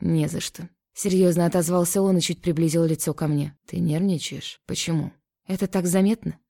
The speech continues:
А ведь я старалась вести себя естественно. Не каждый день знакомлю родителей с женихами". Сделала я попытку отшутиться, но получилось это невесело. "Все пройдет хорошо", заверил меня Громов, выезжая со двора. Лично я в этом не была бы так уверена,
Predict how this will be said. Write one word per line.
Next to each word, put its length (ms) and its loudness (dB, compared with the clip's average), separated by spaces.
А 120 -2
ведь 180 2
я 120 4
старалась 500 0
вести 220 -4
себя 260 0
естественно. 640 -4
Не 120 2
каждый 380 0
день 180 2
знакомлю 460 2
родителей 440 0
с 40 0
женихами". 580 -2
Сделала 380 2
я 200 2
попытку 440 -2
отшутиться, 560 -4
но 100 2
получилось 540 -2
это 140 -2
невесело. 520 -2
"Все 240 -4
пройдет 360 -2
хорошо", 480 -6
заверил 420 4
меня 260 4
Громов, 400 2
выезжая 420 2
со 140 -4
двора. 360 -4
Лично 320 2
я 240 4
в 40 2
этом 220 2
не 120 4
была 280 2
бы 120 0
так 280 -2
уверена, 520 -2